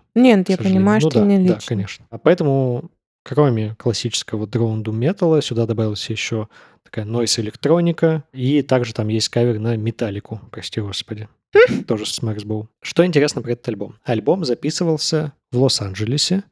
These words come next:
Speaker 2: Как ты думаешь, где?
Speaker 1: На Голливудской горе.
Speaker 2: Нет, в газовой камере.
Speaker 1: Так и тогда можно было в Польше записывать.
Speaker 2: Да, но в Польше они уже давно не рабочие,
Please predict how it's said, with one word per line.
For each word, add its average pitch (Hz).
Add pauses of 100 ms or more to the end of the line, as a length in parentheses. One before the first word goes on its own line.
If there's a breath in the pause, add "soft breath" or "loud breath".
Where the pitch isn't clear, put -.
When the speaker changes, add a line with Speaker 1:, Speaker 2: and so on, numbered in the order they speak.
(160)
Speaker 2:
Как 151
ты -
думаешь, 110
где? 123 (140)
Speaker 1:
На 214
Голливудской 214
горе. 214 (160)
Speaker 2:
Нет, 120 (140)
в 120
газовой 135
камере. 110 (140)
Speaker 1:
Так -
и 381
тогда 190
можно 180
было 185
в - (120)
Польше 233
записывать. 220 (520)
Speaker 2:
Да, 113 (240)
но 180
в -
Польше 156
они 127
уже 120
давно 151
не 170
рабочие, 113